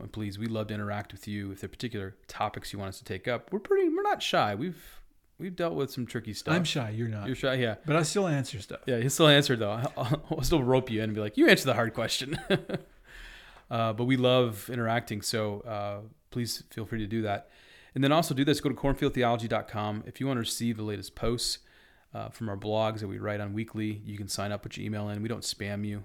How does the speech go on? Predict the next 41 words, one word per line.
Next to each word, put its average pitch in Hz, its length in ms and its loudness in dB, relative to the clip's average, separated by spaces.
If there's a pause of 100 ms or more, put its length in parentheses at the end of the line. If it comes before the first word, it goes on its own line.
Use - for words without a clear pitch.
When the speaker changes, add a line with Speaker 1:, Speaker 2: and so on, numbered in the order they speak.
(120)
Speaker 1:
It's 107 100 -12
just - 160 -8
when 107 80 -6
a 104 60 -4
new 107 100 -2
blog 107 300 -2
comes 98 200 -6
out, 123 180 2
it 110 60 -12
goes 107 140 -8
right 98 160 -8
to - 100 -14
your - 120 -14
email, 110 360 -6
and 98 140 -10
voila, 95 540 -6 (420)
you 107 140 -8
can 104 100 -4
read 104 160 -4
a - 20 -6
little 113 140 -2
more 101 140 -2
about 92 180 -6
what 107 140 -6
we're 98 80 -8
thinking. 107 400 -8 (320)
We 117 80 0
really 131 200 4
love 120 180 4
to - 60 -12
take 117 140 -4
theology 113 460 0
and 101 60 -4
engage 107 260 -4
it - 20 -6
with 95 140 -10
culture 101 420 -6
and 104 80 -10
what's 104 140 -8
going 101 240 -6
on. 101 260 -6